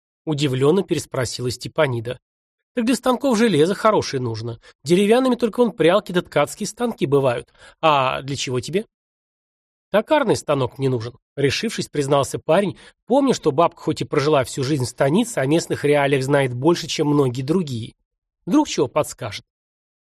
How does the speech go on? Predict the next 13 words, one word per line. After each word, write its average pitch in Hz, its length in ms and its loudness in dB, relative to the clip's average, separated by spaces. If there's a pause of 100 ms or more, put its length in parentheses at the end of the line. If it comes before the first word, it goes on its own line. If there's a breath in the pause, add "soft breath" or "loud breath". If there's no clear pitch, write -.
(440)
"Ишь 254 300 2
ты, 123 180 -18
токарный", — 120 640 -2
хмыкнула 135 440 0
бабка. 120 480 -8 (240)
"Такие 247 280 0
станки 247 380 -2
только 247 280 0
в 214 60 0
большой 180 360 2
мануфактуре 220 640 0
найти 139 320 0
можно. 131 420 -2